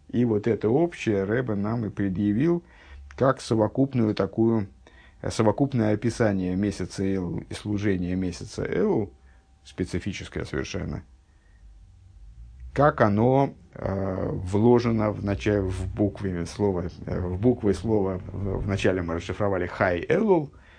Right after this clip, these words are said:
как общую идею даты, наделяющей жизнью служения месяца Элул. А дальше показали, а в чём же заключается служение месяца Элул, по большому счёту.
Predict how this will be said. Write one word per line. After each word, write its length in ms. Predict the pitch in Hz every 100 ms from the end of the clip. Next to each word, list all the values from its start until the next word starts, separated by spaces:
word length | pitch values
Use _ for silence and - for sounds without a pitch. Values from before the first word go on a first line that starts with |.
| - _ - - -
как 240 | 110 -
общую 680 | - 123 - 113 110 110 107
идею 520 | 101 110 101 92 87 - - - - - - - - -
даты, 640 | - 107 113 117 113 107 101 -
наделяющей 760 | 104 98 104 110 98 98 101 101
жизнью 580 | 101 113 104 104 101
служения 640 | 98 95 98 107 98 98 95
месяца 500 | 101 95 98 - 101
Элул. 440 | - 92 90 92 - - - - - - - - - - -
А 140 | - 95
дальше 380 | 113 160 175 131
показали, 640 | - 110 113 107 135 131
а 80 | 110
в 80 | -
чём 220 | 117 113
же 100 | 98
заключается 680 | 95 95 104 110 101 101 98
служение 560 | - 113 110 113 104
месяца 560 | 104 110 98 95 - 101 -
Элул, 380 | 120 101 92
по 140 | 90 92
большому 520 | 87 90 - 98 92
счёту. 560 | - - 95 80 -